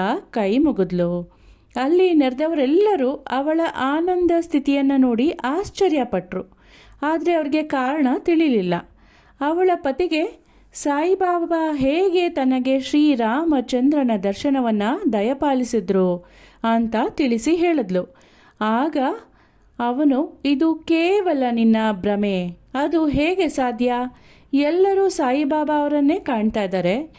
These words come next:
ನಿನಗೆ ಮಾತ್ರ ಶ್ರೀರಾಮನಂತೆ ಹೇಗೆ ಕಂಡ್ರು?" ಅಂತ ಪರಿಹಾಸ್ಯ ಮಾಡಿಬಿಟ್ಟ. ಅದಕ್ಕೆ ಅವಳು ಕೋಪಗೊಳ್ಳಿಲ್ಲ. ಅವಳಿಗೆ ಬಾಬಾ ಆಗಾಗ್ಗೆ ಶ್ರೀರಾಮನ ರೂಪದಲ್ಲಿ ದರ್ಶನ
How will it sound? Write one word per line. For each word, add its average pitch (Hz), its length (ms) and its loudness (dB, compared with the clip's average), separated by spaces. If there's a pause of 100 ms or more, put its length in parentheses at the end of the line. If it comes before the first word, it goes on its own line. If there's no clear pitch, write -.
(280)
ನಿನಗೆ 330 420 4
ಮಾತ್ರ 370 360 0 (100)
ಶ್ರೀರಾಮನಂತೆ 294 960 0
ಹೇಗೆ 294 400 0
ಕಂಡ್ರು?" 214 500 -2 (420)
ಅಂತ 254 280 2 (120)
ಪರಿಹಾಸ್ಯ 269 800 0
ಮಾಡಿಬಿಟ್ಟ. 180 520 -2 (760)
ಅದಕ್ಕೆ 208 440 -2
ಅವಳು 277 240 0
ಕೋಪಗೊಳ್ಳಿಲ್ಲ. 247 800 0 (1120)
ಅವಳಿಗೆ 269 400 -2
ಬಾಬಾ 277 600 -2
ಆಗಾಗ್ಗೆ 269 680 -2
ಶ್ರೀರಾಮನ 254 720 2
ರೂಪದಲ್ಲಿ 220 580 0
ದರ್ಶನ 208 360 -2